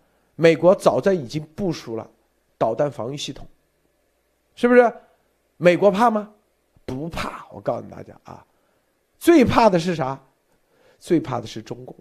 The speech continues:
表面上是像，是不是？美国视为，实际上站在旁边的啊，才是最怕的。因为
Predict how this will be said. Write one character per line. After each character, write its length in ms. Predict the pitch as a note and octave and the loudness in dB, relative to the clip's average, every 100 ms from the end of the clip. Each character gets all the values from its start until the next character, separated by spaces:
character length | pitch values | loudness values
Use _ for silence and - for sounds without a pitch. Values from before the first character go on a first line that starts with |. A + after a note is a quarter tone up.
| _ _ _ _ _ _ _ _ _ _ _ _ | _ _ _ _ _ _ _ _ _ _ _ _
表 240 | - G#3 G#3+ | 4 4 6
面 220 | C4+ D#4+ | 2 0
上 240 | C4 C4 - _ _ | 2 -2 -4 _ _
是 160 | - G#3 | -6 -2
像， 240 | G#3+ F#3+ - _ _ _ | 0 -2 -6 _ _ _
是 140 | - F#3+ | -6 -2
不 80 | |
是？ 180 | G3 - _ _ _ _ _ | -2 -4 _ _ _ _ _
美 200 | C3+ D3 | 0 0
国 380 | C3+ E3 - _ _ _ _ _ _ _ _ | 2 0 -2 _ _ _ _ _ _ _ _
视 280 | - F3+ | -14 -6
为， 200 | D3 D3 | -4 -4
实 300 | - - F#3+ | -6 -8 -8
际 140 | G#3 C4 | -4 0
上 260 | C4+ C4+ - _ _ _ _ _ _ _ _ _ _ _ _ _ _ - | 0 -2 -10 _ _ _ _ _ _ _ _ _ _ _ _ _ _ 0
站 160 | F#3 | 2
在 80 | F3+ | 2
旁 260 | - E3 E3 | -2 -6 -4
边 220 | E3 E3 | -4 -6
的 100 | - _ | -12 _
啊， 220 | A#2 G#2 _ _ _ | -12 -12 _ _ _
才 160 | A#2+ | -10
是 100 | A#2 | -10
最 200 | A#2 C3+ | -8 -10
怕 180 | - - | -10 -18
的。 80 | A2+ _ _ _ _ _ _ _ _ _ | -20 _ _ _ _ _ _ _ _ _
因 260 | E3+ A3+ A3+ | 0 4 6
为 340 | D#3 F#3 | 6 6